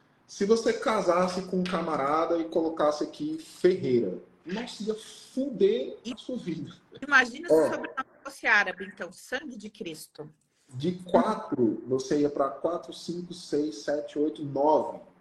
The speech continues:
Speaker 1: Entende? Então, é, eu sempre falo que adicionar o sobrenome do marido, em noventa e nove por cento dos casos, é ruim, é negativo. Por quê? Para pra pensar, é lógica.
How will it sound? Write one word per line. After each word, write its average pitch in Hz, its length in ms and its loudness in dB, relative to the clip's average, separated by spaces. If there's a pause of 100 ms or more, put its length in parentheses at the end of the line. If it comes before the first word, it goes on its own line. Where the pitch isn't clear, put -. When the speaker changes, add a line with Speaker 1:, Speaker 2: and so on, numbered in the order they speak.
(260)
Speaker 1:
Entende? 165 460 -2 (400)
Então, 190 600 0
é, 135 500 4
eu 156 160 4
sempre 254 280 -4
falo 147 340 0
que 160 160 2
adicionar 156 500 0
o 190 60 2
sobrenome 185 500 0
do 156 100 -4
marido, 156 440 -2
em 190 40 -2
noventa 208 680 -4
e 320 80 -2
nove 226 320 -4
por 202 80 -16
cento 185 260 -8
dos 185 180 -10
casos, 185 560 -6 (1120)
é 165 100 2
ruim, 190 520 0 (340)
é 123 80 -2
negativo. 147 600 -2 (340)
Por 294 180 4
quê? 233 320 2
Para 269 180 4
pra 269 140 2
pensar, 233 520 0
é 180 80 4
lógica. 196 580 2